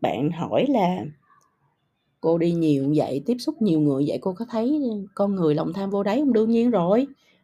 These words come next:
Cái chuyện đó nó là fact, nó là sự thật, chân lý từ bao nhiêu đời nay, không cần phải hỏi. Con người sinh ra đương nhiên là lòng tham vô đáy. Và con người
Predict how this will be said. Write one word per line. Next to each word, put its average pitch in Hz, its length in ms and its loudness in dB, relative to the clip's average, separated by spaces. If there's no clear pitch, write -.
Cái 269 160 -4
chuyện - 220 -2
đó 254 220 0
nó 302 200 4
là 180 340 0
fact, - 560 -4
nó 226 160 0
là 185 280 2
sự 151 260 0
thật, 180 180 -2
chân 220 200 2
lý 254 360 4
từ 180 160 -4
bao 202 180 -2
nhiêu 208 140 -4
đời 180 200 -4
nay, 185 340 -6
không 202 180 -8
cần 175 140 -4
phải 190 140 -4
hỏi. 190 300 -4
Con 220 320 2
người 160 260 2
sinh 196 240 -6
ra 185 200 -2
đương 190 240 -2
nhiên 185 320 -2
là 170 240 -10
lòng 160 300 -10
tham 180 220 -6
vô 170 180 -6
đáy. 170 300 -8
Và 165 260 4
con 220 380 0
người 156 560 0